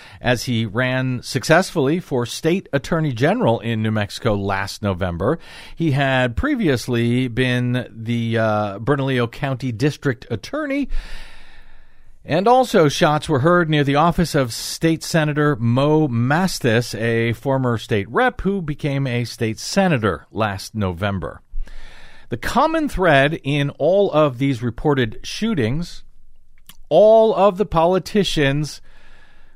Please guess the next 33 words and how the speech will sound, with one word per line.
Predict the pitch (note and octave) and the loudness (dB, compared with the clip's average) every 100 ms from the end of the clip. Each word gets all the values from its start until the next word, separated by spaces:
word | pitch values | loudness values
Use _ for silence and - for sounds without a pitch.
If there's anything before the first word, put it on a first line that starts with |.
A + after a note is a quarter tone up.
| - | -6
who | G#2 | -6
appear | - A2 D#3 | -2 0 2
to | F3 | 4
have | E3+ | 4
been | F#3+ F#3 | 4 0
targeted | - - C4+ F3 E3 D3 D#3 - | 0 0 2 2 2 2 0 -2
were | B2 D#3 D#3+ E3 - G#2 | 2 6 6 4 -2 -4
Democrats. | - C3+ A2 - G2 C#2 G#1 - - - - - | 0 2 0 -2 -4 -4 -10 -16 -18 -20 -20 -4
So | - G3+ | 4 4
really, | F#3 B3+ F4+ A#3 F3+ | 4 2 4 6 6
when | E3 F3+ F3+ F3+ | 4 4 4 4
the | F3 | 2
news | A#3+ A3 | 2 0
broke | - G#3 G3 | 2 2 4
on | F3+ D3 | 2 4
Monday | C#3+ C3 B2 | 4 4 2
night, | F#3+ A#3+ F3 F3 C3+ | 2 4 4 2 2
it | D#3 E3 D3+ C3 D3+ | 2 2 0 -6 -10
shouldn't | - F4+ C#4+ A#2+ | -4 -4 -2 -4
have | C#3 D3+ | -2 -2
been | C3+ D3+ | 0 0
much | C#3+ D3 | 0 -2
of | B2+ | -4
a | A#2+ | -8
surprise | - - D#3 C3 A2+ | -6 2 2 2 0
to | C3 - | -4 -4
anyone. | A#2 G#2 F#2 G2 | -4 -2 -2 -2
Nonetheless, | B2+ A#3 C4 F3+ D#3 D3+ - - - - - - - - - - - C3 | 0 4 6 6 4 2 -4 -10 -10 -10 -14 -16 -18 -18 -20 -20 -8 0
uh, | B2+ A#2+ - | 0 0 4
it | F#3 A#3+ | 6 6
is | C#4 | 4
still | - - G#3 F3 | -2 2 2 4
shocking, | - - C#3+ C3+ A2+ G#2 A#2+ | 0 2 2 2 0 0 -2